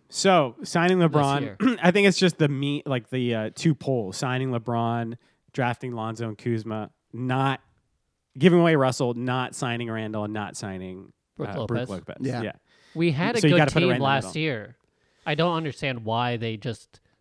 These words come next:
Speaker 2: decided to go
Speaker 3: Ah.
Speaker 2: against that team
Speaker 3: Yeah.
Speaker 1: Yeah.
Speaker 2: when we would have been better if we just had Randall and Lopez, and then LeBron is, like, a point guard and, uh, maybe Rondo.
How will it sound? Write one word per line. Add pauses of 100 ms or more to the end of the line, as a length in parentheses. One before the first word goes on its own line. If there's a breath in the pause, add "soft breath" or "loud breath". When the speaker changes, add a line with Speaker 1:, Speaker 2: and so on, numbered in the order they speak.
(100)
Speaker 2:
decided
to
go
Speaker 3:
Ah.
Speaker 2:
against
that
team
Speaker 3:
Yeah.
Speaker 1:
Yeah. (260)
Speaker 2:
when
we
would
have
been
better
if
we
just
had
Randall
and
Lopez,
and
then
LeBron
is,
like,
a
point
guard (460)
and,
uh,
maybe
Rondo.